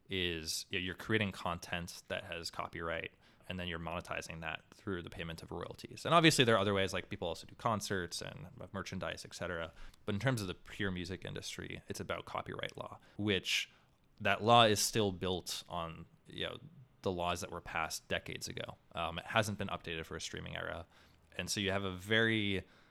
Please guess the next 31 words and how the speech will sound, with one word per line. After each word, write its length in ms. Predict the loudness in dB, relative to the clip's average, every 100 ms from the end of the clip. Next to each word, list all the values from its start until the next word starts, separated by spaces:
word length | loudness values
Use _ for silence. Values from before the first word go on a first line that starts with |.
| _ _ _ _
overly 400 | 2 4 6 4
complex 920 | 2 0 0 0 2 2 2 0 0 -2
system 540 | -2 0 0 0 -2 -2
with 140 | -6
a 40 | -6
lot 340 | -2 2 2
of 140 | 2
different 540 | -2 -4 -4 -6 -8 -10 -14 -18
kind 120 | -10
of 80 | -6
middleman 460 | -2 0 0 0 -2
stakeholders 720 | -4 -4 -4 -6 -6 -6 -6
along 220 | -6 -6
the 60 | -4
way. 380 | -4 -2 -4 -12 -20 -20 _
Um, 200 | -4 -2
a 40 | -2
lot 200 | 2 2
of 100 | 0
countries 580 | -4 -4 -4 -4 -4 0
have, 440 | 2 2 0 -4 -14 -4
there 140 | 0
are 20 |
these 200 | 2 0
collection 380 | 0 0 0 -2
societies 540 | -4 -4 0 0 0 -4
that 100 | -8
are 80 |
in 100 | -8
charge 380 | -8 -6 -4 -6
of 220 | -8 -10